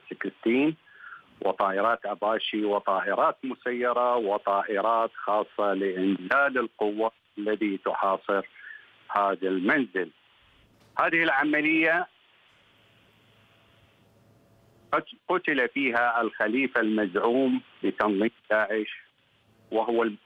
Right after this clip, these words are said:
المكنى بعبد الله قرداش، والمكنى أيضا بأبو إبراهيم الهاشمي القرشي، واسمه الحقيقي أمير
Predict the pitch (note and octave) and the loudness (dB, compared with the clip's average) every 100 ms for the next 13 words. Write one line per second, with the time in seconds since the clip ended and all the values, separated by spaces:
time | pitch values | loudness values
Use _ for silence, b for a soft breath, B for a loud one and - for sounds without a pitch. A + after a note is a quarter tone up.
0 | A#2 A2+ G#2+ G2 - F3+ D3+ C3 A#2+ A2 | 0 0 0 -2 0 2 2 2 2 0
1 | G#2 G#2+ A2 - A#2 A2 G#2+ G2+ _ G#2+ | 0 0 -2 -2 0 2 2 0 _ -4
2 | G#2+ - A2 A2+ A2 - - - - B2+ | -4 -4 0 2 0 -2 -10 -20 -2 0
3 | B2 B2 - F#3+ A3 F#3+ D#3 C#3+ B2 D3+ | 2 0 0 0 2 2 4 2 0 0
4 | C#3 A#2 G2+ G#2+ G#2+ G#2+ _ _ _ _ | -2 -2 0 0 0 -8 _ _ _ _
5 | _ - A2+ A#2 C3+ C3+ A#2 A2 A2+ G#2+ | _ -4 -2 0 0 0 0 -2 0 2
6 | G#2+ G2 D#3 D#3+ C#3+ B2 G#2 C#3 - _ | 2 0 0 2 2 2 2 2 0 _
7 | - B2+ C3 A#2 A2+ G2+ - C#3 A#2+ - | -4 0 0 0 0 0 0 2 2 -2
8 | B2+ B2+ C3 B B B - - F#3+ - | -4 -6 -8 B B B -4 0 0 -4
9 | - D3+ C#3 B2+ A#2+ - A2+ - C3 B2 | -6 0 0 2 0 2 0 0 0 0
10 | - - - A#2+ - - - - - A#2 | -6 -12 -4 -4 -6 -20 -20 -14 -2 2
11 | B2+ C#3 C3 | 2 2 2